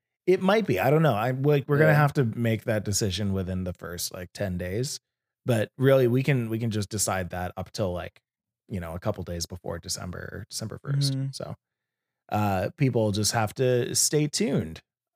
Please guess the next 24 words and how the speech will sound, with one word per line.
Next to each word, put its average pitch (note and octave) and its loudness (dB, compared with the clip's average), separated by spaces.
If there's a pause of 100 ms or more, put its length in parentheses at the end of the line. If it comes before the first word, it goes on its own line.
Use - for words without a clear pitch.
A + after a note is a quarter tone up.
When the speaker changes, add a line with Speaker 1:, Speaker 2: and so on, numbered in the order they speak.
(300)
Speaker 2:
Do D#3 -2
we F#3+ 4
have B3 4
a A#3+ 2
Speaker 1:
to, - -4
to - -4
find D#3 4
Speaker 2:
question C3+ 0
Speaker 1:
out - 0
Speaker 2:
for G3 0
Speaker 1:
about G3 2
Speaker 2:
last F#3+ 0
Speaker 1:
that. F#3 -4
Speaker 2:
week F#3+ -2
that G3+ -4
we F#3 0
didn't F#3+ -4
read? F#3+ -4
Speaker 1:
Yes, A2+ 2
we C#3 -2
did. G2+ -2 (440)
That B2+ 0
is B2+ 2
Speaker 2:
Heck C3+ 0